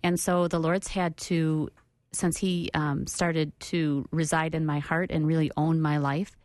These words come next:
he's taught me to pull back a little bit and not react so quickly, but to respond in contemplativeness. So often,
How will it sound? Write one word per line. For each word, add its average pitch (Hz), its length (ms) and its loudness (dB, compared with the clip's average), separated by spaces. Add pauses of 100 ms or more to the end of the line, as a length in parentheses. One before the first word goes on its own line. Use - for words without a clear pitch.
he's - 220 -4 (180)
taught 196 280 -2
me 170 240 2
to 151 520 0 (440)
pull 208 140 2
back 160 280 -2
a 175 40 -4
little 156 180 0
bit 170 200 0
and 160 120 0
not 151 180 0
react 151 480 -2
so - 160 -4
quickly, 226 420 -2
but 165 260 -2
to - 140 -4
respond 170 840 0 (420)
in 151 320 2
contemplativeness. 175 960 0
So 160 420 0
often, 170 540 0